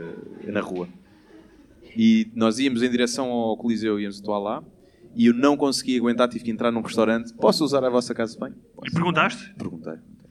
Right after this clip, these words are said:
Speaker 1: E fui usar.
Speaker 2: E o que é que eles disseram?
Speaker 1: Porque se não houvesse,
Speaker 2: Se eles
Speaker 1: imagina,
Speaker 2: dissessem
Speaker 1: os
Speaker 2: não?
Speaker 1: cafés estavam todos.
Speaker 2: Se eles dissessem não?
Speaker 1: Não. Eu, ela, eu acho que ela viu pela minha cara
Speaker 2: <laughs>
Speaker 1: que havia urgência, havia sofrimento ali. Porque
Speaker 2: Ou seja
Speaker 1: se não houvesse, eu tinha que andar, imagina, se cá, quinhentos metros.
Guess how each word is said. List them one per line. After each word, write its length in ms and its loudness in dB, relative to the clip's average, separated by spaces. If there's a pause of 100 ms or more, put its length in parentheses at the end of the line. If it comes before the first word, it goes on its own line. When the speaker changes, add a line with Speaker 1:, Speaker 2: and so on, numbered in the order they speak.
(180)
Speaker 1:
E 100 -6
fui 180 -2
usar. 240 -4
Speaker 2:
E 40 -18
o 220 -12
que 60 -2
é 20 -2
que 60 -2
eles 120 -2
disseram? 300 -6
Speaker 1:
Porque 180 -4
se 60 -4
não 80 4
houvesse, 260 6
Speaker 2:
Se 60 -2
eles 180 0
Speaker 1:
imagina, 140 6
Speaker 2:
dissessem 320 2
Speaker 1:
os 80 2
Speaker 2:
não? 60 4
Speaker 1:
cafés 240 4
estavam 180 2
todos. 180 2
Speaker 2:
Se 60 -12
eles 100 -6
dissessem 260 -6
não? 300 -10
Speaker 1:
Não. 480 2 (140)
Eu, 200 -6
ela, 240 8
eu 120 6
acho 120 2
que 60 4
ela 100 6
viu 160 4
pela 140 4
minha 160 2
cara 400 4
Speaker 2:
<laughs> 1080 -2
Speaker 1:
que 60 8
havia 260 10
urgência, 580 4
havia 220 8
sofrimento 680 0 (200)
ali. 240 -4 (140)
Porque 140 -6
Speaker 2:
Ou 40 0
seja 160 -6
Speaker 1:
se 60 -4
não 100 8
houvesse, 500 4 (200)
eu 100 -4
tinha 180 -4
que 80 -4
andar, 220 2
imagina, 340 -2
se 100 -10
cá, 120 -6
quinhentos 280 -4
metros. 360 -6